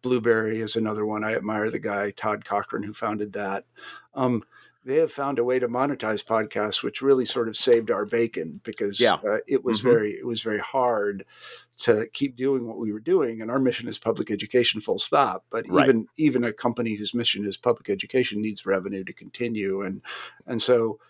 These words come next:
Speaker 1: w-, we have kind of benefited from the entrepreneurial,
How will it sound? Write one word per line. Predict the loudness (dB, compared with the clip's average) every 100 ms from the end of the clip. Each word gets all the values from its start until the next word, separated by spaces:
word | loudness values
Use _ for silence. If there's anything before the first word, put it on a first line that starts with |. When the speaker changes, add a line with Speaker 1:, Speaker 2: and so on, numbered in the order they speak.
| _ _ _ _
Speaker 1:
w-, | -20 -20 _
we | -10 -6 -2 2
have | 2 0 -8 -20 -20 _
kind | -2 0
of | 0 0
benefited | 2 2 2 0 -2 -2 -6
from | 2 2 2
the | -2 -4 2
entrepreneurial, | 2 0 -4 -2 0 0 2 4 2 0 -2 -6 -12